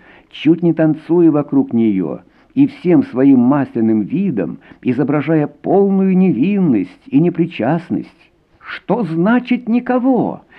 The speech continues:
Я точно знаю. Я звонила дежурному по М В Д»,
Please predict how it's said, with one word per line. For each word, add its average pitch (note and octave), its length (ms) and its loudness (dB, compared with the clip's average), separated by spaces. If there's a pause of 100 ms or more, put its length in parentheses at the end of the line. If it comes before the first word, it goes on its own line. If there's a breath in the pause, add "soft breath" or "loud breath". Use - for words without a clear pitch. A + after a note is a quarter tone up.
(120)
Я F#3+ 200 0
точно - 500 -4
знаю. G#2+ 540 -2 (280 soft breath)
Я C3+ 240 -2
звонила C#3 460 2
дежурному C#3+ 640 0
по C#3 220 -2
М C#3+ 200 2
В E3+ 160 0
Д», E3 340 -2